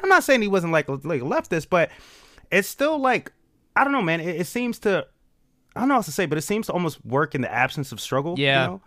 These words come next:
Speaker 1: Or, like, like, as if there's gonna be a intra-,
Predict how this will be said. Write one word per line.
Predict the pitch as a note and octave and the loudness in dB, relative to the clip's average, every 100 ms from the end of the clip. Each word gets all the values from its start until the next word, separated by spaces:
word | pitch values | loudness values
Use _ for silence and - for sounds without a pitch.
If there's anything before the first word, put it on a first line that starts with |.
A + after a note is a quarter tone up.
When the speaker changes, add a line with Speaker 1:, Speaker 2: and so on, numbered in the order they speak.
| _ _ - - _ | _ _ -20 -20 _
Speaker 1:
Or, | D3 E3 E3 D#3 | 2 4 4 4
like, | F3 E3 - | 4 2 2
like, | F#3 F3 - D#3 C#3 | 4 4 0 -14 0
as | E3+ F#3 | 2 4
if | C#4+ - | 2 -2
there's | C4+ D#3+ | -2 0
gonna | C4 C#4+ | 0 0
be | G#3 A3+ | 0 2
a | F#3+ - _ | 2 -2 _
intra-, | - A3 - G3+ | 0 0 2 0